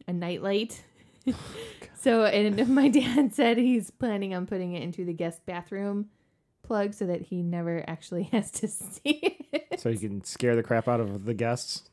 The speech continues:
Speaker 2: They
Speaker 1: No,
Speaker 2: don't
Speaker 1: I
Speaker 2: stay
Speaker 1: think
Speaker 2: too
Speaker 1: actually
Speaker 2: long?
Speaker 1: my mother, because <laughs> she is not a fan of kid number three's artwork. Um,
Speaker 2: This
Speaker 1: but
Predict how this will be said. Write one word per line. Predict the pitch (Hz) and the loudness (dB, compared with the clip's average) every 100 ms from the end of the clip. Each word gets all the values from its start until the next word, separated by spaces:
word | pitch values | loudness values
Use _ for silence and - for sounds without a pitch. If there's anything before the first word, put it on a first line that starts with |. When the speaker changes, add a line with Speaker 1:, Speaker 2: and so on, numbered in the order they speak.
| - | -6
Speaker 2:
They | - | 6
Speaker 1:
No, | 131 | 8
Speaker 2:
don't | 127 | 8
Speaker 1:
I | 151 | 6
Speaker 2:
stay | 233 240 | 6 4
Speaker 1:
think | |
Speaker 2:
too | - | 6
Speaker 1:
actually | 135 262 262 269 | 6 8 8 8
Speaker 2:
long? | |
Speaker 1:
my | 233 208 | 6 4
mother, | 202 175 160 | 4 2 0
because | 196 233 240 - 262 - 240 247 285 277 240 | -2 -4 2 6 6 4 0 2 4 4 0
<laughs> | - | -2
she | 262 294 | 4 6
is | 285 | 6
not | 214 202 180 | 2 -2 -2
a | |
fan | 196 180 170 165 | -2 -2 -2 -2
of | 165 | -4
kid | - 170 | -2 -2
number | 165 165 | -2 -4
three's | 165 165 165 175 _ - - _ | -2 -2 -2 -6 _ -20 -20 _
artwork. | - 202 160 - - _ | -4 -2 -2 -6 -18 _
Um, | - 196 170 - _ _ _ _ _ | 0 0 -2 -8 _ _ _ _ _
Speaker 2:
This | - 151 156 180 254 - | -6 2 6 8 6 0
Speaker 1:
but | 185 | -12